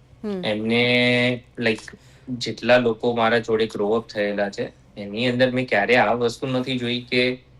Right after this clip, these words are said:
Speaker 2: ગાડીમાં બેસવાનું છે સારી કે મોટા બંગલા બનાવવાના છે કે એના માટે કોઈ ડોક્ટર પ્રોફેશન ચૂઝ કર્યું હોય.
Speaker 1: હમ.
Speaker 2: ડોક્ટર પ્રોફેશન ચૂઝ કરવા પાછળનો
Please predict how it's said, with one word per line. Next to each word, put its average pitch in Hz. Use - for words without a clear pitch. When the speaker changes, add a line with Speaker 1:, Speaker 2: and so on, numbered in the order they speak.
Speaker 2:
ગાડીમાં 113
બેસવાનું 120
છે 120
સારી 113
કે 113
મોટા 107
બંગલા 110
બનાવવાના 113
છે 113
કે 110
એના 104
માટે 110
કોઈ 110
ડોક્ટર 117
પ્રોફેશન 117
ચૂઝ 123
કર્યું 107
હોય. 107
Speaker 1:
હમ. 180
Speaker 2:
ડોક્ટર 117
પ્રોફેશન 131
ચૂઝ 127
કરવા 127
પાછળનો 123